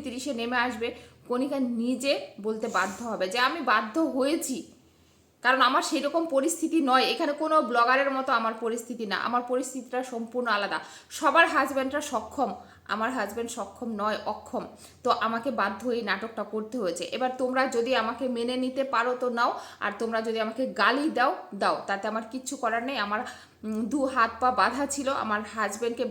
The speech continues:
ভালো রাখার জন্য, আমাকে এই নাটকটা করতে হয়েছে। যখন এটা বলবে, এই যে আমি একটা মেয়ে না,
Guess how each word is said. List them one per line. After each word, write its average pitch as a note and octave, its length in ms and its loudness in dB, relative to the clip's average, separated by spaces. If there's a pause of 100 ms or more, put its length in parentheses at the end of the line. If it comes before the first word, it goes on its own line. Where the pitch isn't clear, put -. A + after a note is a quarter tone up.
ভালো F#3 160 0 (100)
রাখার A3 280 -2
জন্য, A#3 140 -4
আমাকে G#3 380 0
এই G3+ 60 -4
নাটকটা G3 440 -6
করতে G#3 440 -8
হয়েছে। E3+ 280 -8 (520)
যখন C4+ 240 -2 (120)
এটা A#3+ 140 -2 (120)
বলবে, A3 240 -4 (920)
এই A#3 120 -2
যে B3 60 4
আমি A3+ 240 4
একটা G#3+ 260 -4
মেয়ে A3+ 300 -4
না, A#3+ 60 2